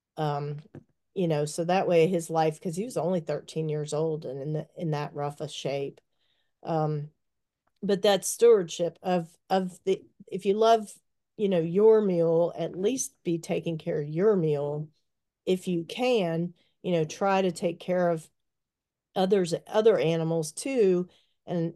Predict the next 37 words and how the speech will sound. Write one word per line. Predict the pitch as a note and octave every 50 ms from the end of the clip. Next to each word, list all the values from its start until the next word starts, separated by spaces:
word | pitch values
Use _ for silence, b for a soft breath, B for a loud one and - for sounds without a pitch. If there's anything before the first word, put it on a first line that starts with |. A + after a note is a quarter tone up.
| _ -
um, | - F#3 E3+ E3 D#3 D#3
so | D#3 - G3 F#3
that | F3 E3+ D#3+
they | - B3 G3
have | E3 F#3+ E3+ E3
a | E3
soft | D#3 - - D#3 D3+ D3+ - -
landing. | - D3+ D3+ - C3 D3+ - F3 F3+ E3+ A2+ -
And | - F#3+ F#3 F#3
he | G#3+ G#3+ A3
was | G3+ F3+ F3
able | F3 D#3+ E3 D#3+
to | D#3+ E3+
have | F#3 E3 E3
a | E3+
soft | D#3+ - D#3 D3+ D3+ - -
landing. | G3 G#3 G#3 G#3 G#3 G3 G3 F#3+ F3+ - _ _ _ _ _ _ _ _ _
And | - E3 E3+ F3
then | F3 E3+ E3
at | E3+ D#3+ -
least | F#3+ G3 F#3 F#3 - - - B B B B _ _ _ -
his | F3 F3+ F3+ E3 E3 -
life | F3+ F3 F3+ E3 -
was | F3 E3+ D3+ D3+
not, | E3+ F3+ E3+ E3 D#3+ - - - _ _ _ _ _ _ _ _ _ _ _ _ -
um, | E3 D#3+ D#3 D3+ D3 D3+ D3+ D3+ - _ _ -
wasted | G#3 A#3 A#3 A#3+ A#3+ - - - G3+ F#3 F3 -
completely | - F3+ E3+ D#3 - G3+ G3 - - F3 E3 D#3+
because | D#3+ D#3+ D#3 - - F3 D#3 D3+ D3+ - - _ _ _ _ -
they | F#3 F3+
used, | F#3 F#3 F#3 F#3 F3 E3+ - - - _ _ _ _ _ _ _ _ _ _ _ _ _ _ _ _
like, | - F3+ F3 E3
his | - F#3 F3 E3+ -
legs | F3+ F3+ F3 F3 E3+ - -
for, | - - F3 E3 D#3+ D#3+ D#3 D3+ D3+ b b b b b b b -
um, | E3+ E3+ D#3+ D#3 D3+ D3+ D3 D3 _ _ _ _ _ _ _ _ _ -
research | G3+ G#3+ A3+ G#3 - - G#3 G3 F#3 F3+ E3+ - - - - - -